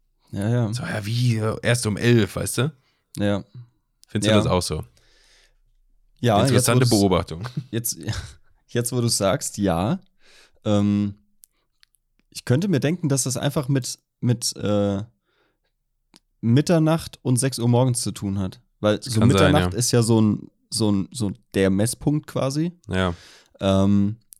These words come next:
Speaker 1: und sechs Uhr morgens, so sechs Stunden spät, äh, ja, ist halt irgendwie so, ne? Oder halt auch zwölf Uhr mittags. Das ist so, ja, ja, zwölf Uhr mittags. Und wenn du sagst, zehn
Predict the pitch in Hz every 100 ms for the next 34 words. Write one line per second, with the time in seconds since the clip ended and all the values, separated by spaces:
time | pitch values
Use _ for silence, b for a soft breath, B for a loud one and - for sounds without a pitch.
0 | _ 110 110 113 120 113 107 104 127 147
1 | 143 131 - - - 110 104 107 - 98
2 | 95 - 113 - - - _ 117 113 113
3 | 131 151 139 131 151 139 139 131 139 139
4 | 139 _ - _ _ 135 190 277 _ _
5 | _ _ _ - 123 120 117 123 120 120
6 | - 131 139 143 180 160 98 104 - -
7 | 107 123 - 120 123 131 _ _ _ _
8 | _ _ - 233 156 107 - 123 135 143
9 | 185 175 180 - - _ _ 139 123 113
10 | - _ - 120 120 117 120 - _ -
11 | - 113 139 180